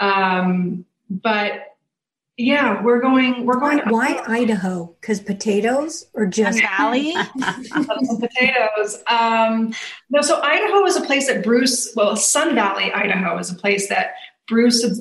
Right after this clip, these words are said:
Speaker 1: not that he discovered it, but he had went, um, probably in his thirties. I think he had a skiing accident there and had to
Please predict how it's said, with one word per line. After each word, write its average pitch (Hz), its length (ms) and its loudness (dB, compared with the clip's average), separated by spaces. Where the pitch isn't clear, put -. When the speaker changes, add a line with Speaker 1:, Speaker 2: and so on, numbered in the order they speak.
Speaker 1:
not 220 300 -2
that - 100 -6
he 190 220 -4
discovered 202 480 0
it, 202 120 0
but 196 120 -2
he 214 160 2
had 196 180 2
went, 220 600 0
um, 202 360 -2
probably 247 480 0
in 208 100 2
his 190 340 -4
thirties. 233 460 2
I 196 120 -2
think 208 160 0
he 226 100 0
had 226 140 2
a 202 40 0
skiing 220 640 2
accident 190 600 -2
there 190 500 0
and 202 600 0
had 220 360 -2
to 202 600 2